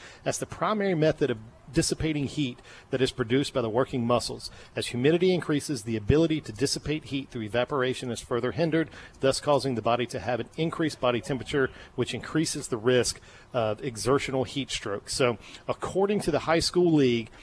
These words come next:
uh, we are currently at eighty-four degrees by my watch. Now, that is certainly different than the temperature on the field.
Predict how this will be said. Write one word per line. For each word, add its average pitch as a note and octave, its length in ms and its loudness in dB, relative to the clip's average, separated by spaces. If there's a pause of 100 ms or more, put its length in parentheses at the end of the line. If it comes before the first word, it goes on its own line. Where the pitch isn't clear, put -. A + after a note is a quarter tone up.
(280)
uh, G#2+ 360 0 (200)
we D3 200 6
are C3 40 4
currently B2+ 680 0 (100)
at A#2 240 0 (100)
eighty-four E3 460 4
degrees C3 420 4
by B2 120 4
my C3 160 4
watch. A#2 360 2
Now, B2 100 0
that C3 260 4
is D#3 140 -2
certainly D#3 440 2
different C3+ 420 0
than B2 200 2
the A2+ 80 0
temperature B2+ 480 -2
on B2+ 160 2
the A2+ 80 -2
field. A2 460 -2